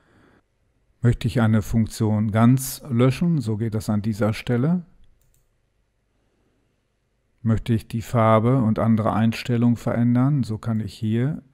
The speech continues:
Farboption und Stiloption auswählen. Und es ist sogar möglich, eine vollständige Kurvendiskussion durchführen zu lassen. Das werde ich nun an einer entsprechenden Funktion zeigen.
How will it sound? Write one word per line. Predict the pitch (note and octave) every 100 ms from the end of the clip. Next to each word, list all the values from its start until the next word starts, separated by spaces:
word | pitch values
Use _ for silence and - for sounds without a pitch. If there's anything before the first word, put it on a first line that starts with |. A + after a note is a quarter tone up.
| _ _ _
Farboption | - A#2+ A2+ - A#2 - - B2 A#2+ B2+ C3+
und | A#2+ A2 G#2
Stiloption | - A2+ A2 A2+ - B2 A#2+ A#2+
auswählen. | A#2 A#2 - A#2+ A#2 B2 D3 F#3 G3 _ _ _ _ _ _ _ _ _ _ _ -
Und | B2 A#2+
es | B2+ -
ist | B2 -
sogar | A#2+ A2 A#2 A#2+ A#2 A2
möglich, | A2+ A2+ - B2 A2+ -
eine | A#2 A2+ A2 A2 A2 G#2+ G2+ - _ _
vollständige | - A#2+ A2+ - A#2 A#2 A2 A2
Kurvendiskussion | - C3+ A2+ A2 G#2+ - A#2+ G#2+ A#2 A2 A2+ A#2 - _ _ _ _ _ A2+
durchführen | B2 A2 - A2 A2+
zu | -
lassen. | A2 - - - - D3+ -
Das | A2+ G2
werde | A2+ G#2
ich | A2
nun | A#2+ A2 A2
an | G#2+
einer | G#2 G#2
entsprechenden | G2+ G#2+ - A2 G#2+ G2+
Funktion | - G#2 - G2+ F#2 F2+
zeigen. | - G2 G2+ A2 C#3+ E3+